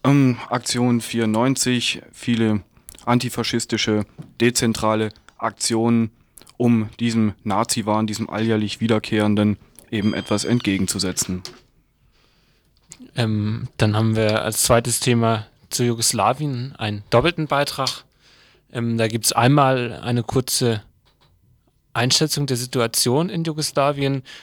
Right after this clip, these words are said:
Speaker 2: Und zwar habe ich versucht, mit Leuten, ähm, ein Interview zu führen, die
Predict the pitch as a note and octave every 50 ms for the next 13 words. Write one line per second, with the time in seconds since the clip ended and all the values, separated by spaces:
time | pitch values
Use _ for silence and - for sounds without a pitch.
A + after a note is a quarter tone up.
0 | - - C3 A#2+ - - A#2+ A2 A2 A2 A#2+ G#2+ - - A#2+ A2+ G#2+ A#2 C3+ D#3
1 | D3 - - - A#2+ A#2 - - - A2+ G#2+ A2+ - - A#2+ A#2 A#2+ A#2+ A2+ A#2
2 | B2 - - - - A2+ A2 A2 A2+ A#2 - _ - - A#2 A2+ A#2 B2+ C3 C#3+
3 | C3 B2+ C3 B2+ - - - - - C3 B2 A#2+ A#2+ A2+ - - - - - -
4 | - - _ _ - B2 A#2+ A#2+ A#2 A2+ A2+ B2+